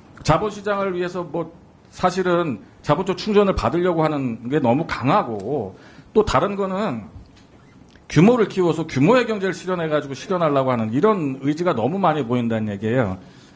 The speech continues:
그, 요번에 저기 직원들 지금 줄 사퇴하고 있다는데 맞습니까?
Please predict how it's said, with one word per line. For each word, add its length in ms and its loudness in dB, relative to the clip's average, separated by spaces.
그, 480 6
요번에 280 4
저기 260 2
직원들 400 4
지금 120 -2
줄 180 -4
사퇴하고 420 2
있다는데 320 0
맞습니까? 580 -2